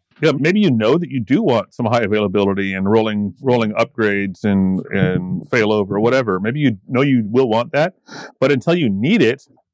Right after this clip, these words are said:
why, why do you need to invest the time in that? You know, there are time-, there are times when it's appropriate to invest the effort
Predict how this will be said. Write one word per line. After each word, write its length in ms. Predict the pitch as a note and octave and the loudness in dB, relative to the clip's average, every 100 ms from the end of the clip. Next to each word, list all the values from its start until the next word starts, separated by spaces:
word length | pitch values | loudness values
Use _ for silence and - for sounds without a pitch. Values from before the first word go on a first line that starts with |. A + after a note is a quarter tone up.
| _ | _
why, 680 | B2 A#2+ C3 B2 B2+ A#2 G#2+ _ | -2 0 2 2 0 0 -4 _
why 420 | - D3 A2+ A#2+ C3+ | -6 0 2 4 2
do 100 | B2+ | 2
you 160 | A#2+ | 0
need 320 | A2+ G#2+ A#2 A2 | 2 2 0 0
to 120 | B2 | 0
invest 400 | G2+ F#2+ G2 - | 0 2 0 -2
the 80 | - | -6
time 300 | G2 A2 A2+ | -2 0 -2
in 80 | |
that? 140 | F2 F#2 | -4 -2
You 60 | C3+ | -2
know, 100 | D3 | 2
there 160 | F3+ | 2
are 100 | E3+ | 2
time-, 300 | D#3+ F3 D#3 | 2 0 0
there 140 | B2+ C#3+ | 2 2
are 100 | G3+ | 2
times 380 | - E3 G3+ C#3+ | 0 0 2 2
when 80 | |
it's 100 | B2 | 0
appropriate 540 | A2+ - C#3 D3+ A2 - | -2 0 0 0 -2 -2
to 100 | A#2 | -2
invest 400 | G2+ G2+ A2 - | 0 2 0 0
the 120 | G2+ | -4
effort 320 | G2+ A2 A2 | -2 0 -2